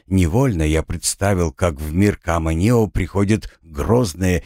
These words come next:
и безжалостные каратели иных богов. Они принесут смерть, и если кто-то может рассчитывать на милосердие,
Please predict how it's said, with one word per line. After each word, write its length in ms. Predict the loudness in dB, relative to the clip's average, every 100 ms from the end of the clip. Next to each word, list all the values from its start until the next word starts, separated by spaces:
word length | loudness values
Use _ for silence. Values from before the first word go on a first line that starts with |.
| -10 _
и 80 | -2
безжалостные 920 | 0 0 0 -2 -2 -2 -4 -2 -2
каратели 720 | 0 -2 -2 -2 -2 0 0 -2 _
иных 460 | 0 2 2 0 -4
богов. 560 | -6 -6 -4 -6 -8 _ _ _ _ _ -20 -14
Они 220 | -2 0 0
принесут 580 | 0 0 0 0 -4
смерть, 600 | -4 -2 2 2 0 -6 -10 -12 0
и 80 |
если 340 | 2 2 2 -2
кто-то 340 | -2 -2 2
может 360 | 2 2 0 -2
рассчитывать 760 | -2 -2 -2 0 0 0 -2 -2
на 140 | 0
милосердие, 920 | 2 2 0 0 0 -2 -4 -8 -8